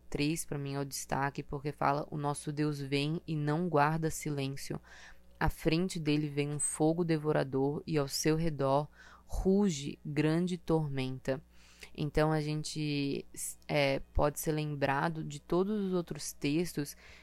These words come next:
que falam que no fim dos tempos o Senhor vai fazer a sua voz ouvida, ele vai se tornar conhecido,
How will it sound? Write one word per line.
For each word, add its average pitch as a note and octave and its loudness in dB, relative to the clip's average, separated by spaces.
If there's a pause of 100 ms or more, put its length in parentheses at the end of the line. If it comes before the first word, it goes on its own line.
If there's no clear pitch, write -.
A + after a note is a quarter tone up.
(140)
que D#3 -4
falam D#3 0
que D3+ -4
no D3 -2
fim E3+ -4
dos F3+ -4
tempos D#3 -4
o C#3+ -6
Senhor C#3+ -4
vai D3 -2
fazer D3 -2 (320)
a D3+ -2
sua D3+ 0
voz C#3 2 (100)
ouvida, C#3 -2 (240)
ele D3+ 0
vai C#3+ 2
se D#3+ -6
tornar C#3+ -4
conhecido, D3 -2